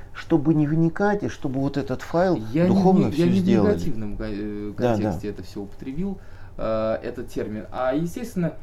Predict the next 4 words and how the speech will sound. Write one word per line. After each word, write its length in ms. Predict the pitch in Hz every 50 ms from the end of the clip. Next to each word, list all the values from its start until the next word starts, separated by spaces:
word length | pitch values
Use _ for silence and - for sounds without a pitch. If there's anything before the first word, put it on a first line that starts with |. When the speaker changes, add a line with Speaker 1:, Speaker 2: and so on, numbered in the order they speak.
| - - - -
Speaker 2:
для 480 | - 107 110 120 139 139 139 139 131 127
людей, 300 | 131 131 131 143 147 135
которые 520 | 131 127 120 - 131 135 127 123 120 117 101 98 - - - - - - - - - -
посвящены 720 | 123 110 - - - - - - 135 131 127 120 113 107